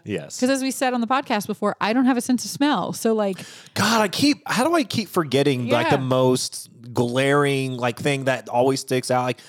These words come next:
Speaker 1: it's so weird that I always forget that,
Speaker 2: It's
Speaker 1: but
Speaker 2: not just you. The number of people that have held something up to my nose and be like, "Ew, smell this." And I'm like, "First of all, why would you take the ew thing and
Speaker 1: Yeah. <laughs>
Speaker 2: share it with somebody else?"
Speaker 1: "Oh, this smells like shit, but you
Speaker 2: Yeah.
Speaker 1: don't know what that is, so here you go."
Speaker 2: Right.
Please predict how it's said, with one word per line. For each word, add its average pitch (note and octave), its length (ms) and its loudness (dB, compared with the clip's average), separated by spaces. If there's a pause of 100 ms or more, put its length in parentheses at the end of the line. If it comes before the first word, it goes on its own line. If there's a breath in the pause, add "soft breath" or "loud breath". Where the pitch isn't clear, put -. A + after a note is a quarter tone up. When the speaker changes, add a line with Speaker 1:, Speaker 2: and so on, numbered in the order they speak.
(360 loud breath)
Speaker 1:
it's B2+ 100 -8
so F#3+ 220 2
weird D3 300 2
that A#2+ 100 2
I A2 60 0
always B2+ 360 4
forget A2+ 480 -2
that, F#2 420 -2
Speaker 2:
It's E4+ 100 -6
Speaker 1:
but - 40 2
Speaker 2:
not F4 160 0
just F#3 180 -2
you. E3 300 2
The A3+ 100 0
number C#4 220 0
of G#3 100 -2
people G#3 260 -4
that F#3+ 100 -2
have E3 100 -4
held F3+ 240 0
something F#3 260 -2
up F3 120 -4
to F3+ 80 -8
my F3 100 -2
nose E3 240 0
and E3+ 60 0
be F3+ 80 2
like, F#3 120 -2
"Ew, D4+ 200 -2
smell A#3+ 260 0
this." D#3+ 280 -2
And G3 80 -2
I'm G3 60 -2
like, F#3+ 200 -4 (140)
"First - 300 -2
of B3+ 120 -4
all, G3+ 240 2
why G3+ 160 2
would G#3+ 120 -2
you A3+ 80 -6
take G#3 260 -4
the G3 180 -4
ew A#3 260 0
thing E3+ 460 -2
and F3 100 0
Speaker 1:
Yeah. G3+ 300 2
<laughs> C4 200 0
Speaker 2:
share G#3+ 360 2
it G#3 80 2
with G#3 100 2
somebody G#3+ 380 2
else?" F#3 260 2
Speaker 1:
"Oh, - 20 2
this D3+ 140 2
smells F#3 200 2
like A2+ 120 2
shit, C3 400 2
but - 140 0
you D#3+ 60 4
Speaker 2:
Yeah. F3 40 6
Speaker 1:
don't E3 60 4
know B2 80 4
what G#2+ 100 2
that C3 180 4
is, G#2 160 4
so A#2+ 100 2
here E3+ 120 4
you A2+ 140 4
go." F2+ 400 2
Speaker 2:
Right. B3 320 2